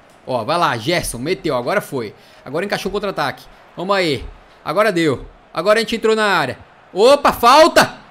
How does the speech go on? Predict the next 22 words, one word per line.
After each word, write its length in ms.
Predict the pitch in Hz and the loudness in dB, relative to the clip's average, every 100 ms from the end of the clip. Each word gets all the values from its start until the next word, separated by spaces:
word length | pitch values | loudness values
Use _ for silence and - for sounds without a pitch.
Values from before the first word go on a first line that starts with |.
| - - | -18 -4
Gabigol, 520 | 214 208 202 175 233 | -2 -2 0 2 2
o 40 | |
cara 160 | 233 214 | 2 -4
tira 160 | - | -6
em 40 | 208 | -10
cima 160 | 226 | -4
da 80 | 220 | -2
linha, 140 | 190 220 | 0 4
voltou, 280 | 220 214 | 4 4
ligou 220 | 254 240 254 | 2 2 2
saindo. 300 | 254 254 262 | 2 0 2
Vamos, 140 | 269 | 2
Gerson, 240 | 262 285 | 2 2
chuta, 420 | 277 - 285 330 269 | -2 2 4 4 2
meu 80 | |
parceiro, 360 | 262 226 - 262 | 0 0 -2 -6
fica 280 | 262 269 269 | -4 -4 -4
por 140 | 220 | -4
aqui, 140 | 208 214 | -6 -6
tira 240 | - 165 | -8 -8
a 40 | 123 | -8
zaga. 220 | 107 | -10